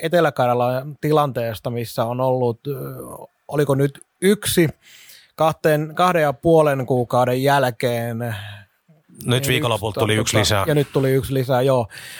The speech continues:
Speaker 1: Mut kuitenkin se, että ollaan oltu näin vähissä tartuntamäärissä, niin silti se ihmisten varovaisuus on, on ihan käsin kosketeltava.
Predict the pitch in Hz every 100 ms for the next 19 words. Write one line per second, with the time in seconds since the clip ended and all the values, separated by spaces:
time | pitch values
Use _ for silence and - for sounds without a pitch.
0 | - 135 - 175 160 147 147 160 139 139
1 | 143 151 143 147 147 151 165 190 170 143
2 | 127 156 156 139 - 120 139 131 127 127
3 | 143 165 143 123 107 127 127 123 185 196
4 | 156 135 123 143 147 127 123 123 151 151
5 | 120 113 113 127 120 139 143 127 123 -
6 | 151 135 139 156 151 117 117 - 101 82
7 | 107